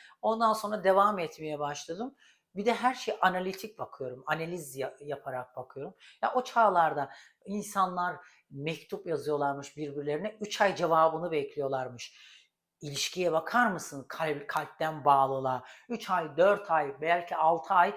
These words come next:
cevap bekliyorlarmış. Yani bir, bir sadakate bakar mısın? Ne bileyim, birbirlerine olan aşkın içini nasıl dolduruyorlarmış bakar mısın?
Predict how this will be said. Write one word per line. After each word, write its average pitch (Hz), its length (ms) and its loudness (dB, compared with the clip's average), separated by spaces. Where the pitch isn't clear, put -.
cevap 170 420 4
bekliyorlarmış. 131 1120 -6
Yani 208 260 2
bir, 190 220 -2
bir 202 220 -2
sadakate 175 840 2
bakar 170 340 4
mısın? 160 540 -10
Ne 170 120 -6
bileyim, 175 440 -8
birbirlerine 175 580 -2
olan 170 300 -2
aşkın - 480 -4
içini 165 420 -8
nasıl 170 300 -6
dolduruyorlarmış 156 840 0
bakar 160 340 4
mısın? 143 280 -10